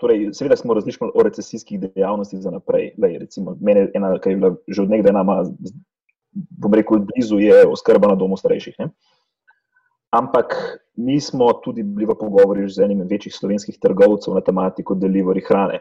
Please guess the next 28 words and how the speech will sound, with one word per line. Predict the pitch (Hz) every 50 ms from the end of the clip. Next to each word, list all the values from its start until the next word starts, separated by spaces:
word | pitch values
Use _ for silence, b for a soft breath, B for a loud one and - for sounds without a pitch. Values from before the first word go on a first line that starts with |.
| - -
že | - 92 95
pred | - - 98 90 87 92 _ - - _ -
enim | - 98 90 90 90
letom | - 90 - - 170 175
in | - - -
pol | _ - - -
nazaj, | - - - 156 156 160
recimo, | 170 - - - - - 175 180
ne. | 180 190 B B B B B B B -
V | -
smislu | - 233 - - - 98
dodane | 95 98 107 113 113 107
vrednosti | 98 110 113 113 110 107 - - -
za | 98 95 -
kupca, | - - - 127 - - _ - - -
torej | - - 92 95
našega | 95 98 - - 104 98 -
subscriberja, | - - - - - - 98 107 104 107 120 147 165 170 175 - _ _ _ _ _ _ _ - - 98
da | 107
bi | 104 107
dobil | 101 104 98 98 120 120 110 - -
delivery | - - - - - 110 107 117 110 107 104 101 101 98 95 -
hrane | - 95 95 92 92 95 92
domov | 87 98 98 95 101 104 98 92 90
v, | 95 101
direktno | 101 104 104 113 - - 107 -
v | -
hladilnikarni | 104 101 107 104 101 - 104 98 104 101